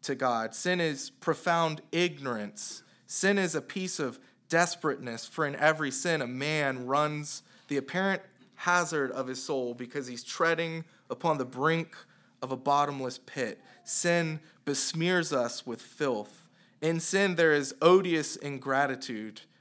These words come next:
non-thanksgiving. Sin is a debasing thing. Sin is a damaging thing. Sin is a burdening thing. Sin is a debt. There is deceitfulness in sin.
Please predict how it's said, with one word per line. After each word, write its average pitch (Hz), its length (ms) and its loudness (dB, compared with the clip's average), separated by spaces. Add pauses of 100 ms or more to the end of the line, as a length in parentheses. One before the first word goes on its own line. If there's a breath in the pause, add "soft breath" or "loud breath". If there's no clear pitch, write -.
(120)
non-thanksgiving. 120 920 -8 (240 loud breath)
Sin 190 360 0
is 156 200 0
a 151 140 -2
debasing 156 720 0
thing. 110 460 -8
Sin 175 300 -2
is 143 240 -2 (160 loud breath)
a 139 100 0
damaging 147 720 -2
thing. 117 340 -10
Sin 165 300 -2
is 139 140 -4
a 127 80 -4
burdening 151 640 0
thing. 117 300 -8
Sin 175 280 -2
is 143 140 -4
a 117 60 -8
debt. - 680 -4 (320 soft breath)
There 156 100 0
is 147 100 -4
deceitfulness 156 880 -4
in 117 120 -12
sin. 104 420 -8